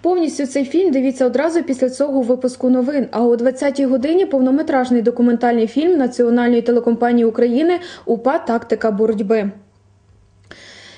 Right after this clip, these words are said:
З нагоди Дня українського козацтва сьогодні президент України Віктор Ющенко поклав квіти до пам'ятника Богдану Хмельницькому в Києві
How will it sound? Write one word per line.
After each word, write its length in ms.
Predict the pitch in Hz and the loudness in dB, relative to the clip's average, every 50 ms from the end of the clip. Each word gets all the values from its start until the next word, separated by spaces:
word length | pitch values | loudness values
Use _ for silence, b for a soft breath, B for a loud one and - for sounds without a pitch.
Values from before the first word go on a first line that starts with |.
| B - | B -6
З 100 | 240 240 | -2 0
нагоди 360 | 320 339 339 427 - 359 339 | 0 2 2 2 2 2 2
Дня 220 | 285 349 392 370 | 2 2 2 2
українського 600 | 339 - - 339 339 330 339 277 - - 294 277 | 0 0 0 0 0 0 0 -2 -2 -2 -2 -2
козацтва 540 | - 285 285 226 269 311 381 370 - 320 330 | 0 -2 -2 0 0 -2 -2 -2 -4 -4 -4
сьогодні 400 | 320 - 277 269 294 294 262 262 | -2 -2 -2 0 0 0 0 0
президент 480 | 254 262 277 277 330 277 277 262 247 233 | 0 0 0 0 2 2 2 2 2 0
України 460 | 254 254 247 269 262 254 262 254 254 | 0 2 0 2 2 2 2 2 2
Віктор 300 | 226 247 247 - 262 254 | 0 0 0 0 0 0
Ющенко 560 | 254 226 262 320 330 - 392 381 381 381 370 | 2 0 0 0 0 0 0 0 0 0 0
поклав 340 | - 262 254 247 247 240 240 | 0 0 0 0 0 0 0
квіти 360 | 254 240 226 294 349 339 349 | -2 -2 0 0 0 0 0
до 160 | 240 240 226 | 0 0 0
пам'ятника 540 | 226 247 240 233 247 240 - 247 240 - 240 | 0 0 2 2 2 0 0 -2 -2 0 0
Богдану 400 | 214 240 240 220 226 220 233 233 | 2 2 2 2 2 2 0 0
Хмельницькому 680 | 233 - 262 262 269 294 349 - - - 262 240 233 220 | 2 2 2 2 2 2 0 -2 -2 0 2 2 2 2
в 80 | 226 | 0
Києві 460 | - - 262 254 240 220 233 233 220 | 0 0 2 2 2 2 0 0 -2